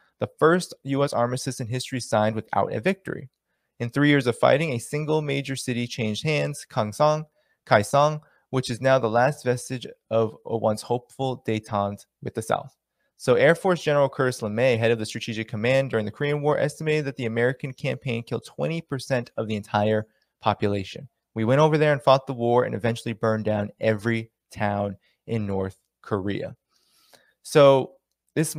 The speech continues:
this continues, right? Douglas MacArthur, MacArthur's plan to win was a list of targets sent to the Pentagon requesting thirty-four atomic bombs to create a belt of radioactive cobalt across the neck of Manchuria so that there could be no land invasion of Korea from the north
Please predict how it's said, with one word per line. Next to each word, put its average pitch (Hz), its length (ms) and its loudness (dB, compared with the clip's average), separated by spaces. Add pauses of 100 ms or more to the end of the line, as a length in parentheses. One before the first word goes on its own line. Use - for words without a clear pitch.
this 147 240 0
continues, 131 680 -2
right? 110 280 2 (240)
Douglas 131 340 2
MacArthur, 131 540 4
MacArthur's 127 580 2
plan 117 260 -2
to 104 80 -2
win 151 340 -2 (360)
was 123 160 -2
a 113 40 4
list 143 440 -2
of 117 120 -6
targets 139 460 2
sent 120 160 -4
to - 80 -14
the 107 60 -12
Pentagon 135 480 -4
requesting 117 440 -4
thirty-four 170 600 2
atomic 151 480 -2
bombs 139 420 2
to 135 100 -10
create 135 340 -6
a 120 260 -8
belt 156 320 2 (120)
of 117 220 -4
radioactive 151 600 -2
cobalt 160 540 -2
across - 400 -4
the 123 80 -10
neck 123 340 -2
of 120 120 -8
Manchuria 135 680 -2 (240)
so - 140 -2
that 117 100 4
there 120 100 -4
could 117 120 -8
be 107 100 -8
no 113 280 0
land 123 340 -2
invasion 110 380 -4
of 98 100 -12
Korea 107 380 -2
from 107 160 -8
the 95 40 -6
north 107 300 0